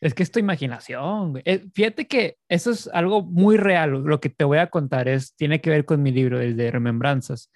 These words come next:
Tengo un amigo, eh, una amiga, perdón, eh, autora, de hecho es bestseller, la tuve en, en, este, en el segundo o tercer capítulo de, de Charla de Antología,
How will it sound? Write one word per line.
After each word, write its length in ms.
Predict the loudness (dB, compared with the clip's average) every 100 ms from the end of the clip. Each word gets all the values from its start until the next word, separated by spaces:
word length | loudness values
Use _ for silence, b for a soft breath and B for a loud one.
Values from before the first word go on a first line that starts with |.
| B B B B
Tengo 180 | 0 2
un 100 | 4
amigo, 500 | 4 4 2 2 0
eh, 260 | -2 -2 -2
una 160 | 0 2
amiga, 260 | 2 2
perdón, 320 | 0 -2 -2 -4
eh, 200 | -6 -4
autora, 600 | -6 -2 0 2 0 -2
de 100 | -6
hecho 160 | -4 -2
es 60 |
bestseller, 640 | 0 -2 0 0 2 0 -2
la 160 | -4
tuve 240 | -4 -2 -2
en, 440 | -2 -4 -6 -12 _
en, 280 | -10 -8 -8
este, 800 | -12 -14 -16 -14 -12 -16 -18 -20 -16
en 160 | -12 -10
el 140 | -10
segundo 460 | -8 -6 -4 -4 -4
o 40 |
tercer 640 | -6 -6 -4 -4 -4 -8 -10 -20 B B B -8
capítulo 580 | -8 -6 -4 -2 0
de, 340 | 0 0 -2 -2
de 120 | -4
Charla 240 | -4 -2
de 60 | -2
Antología, 680 | -2 -6 -8 -4 -2 -2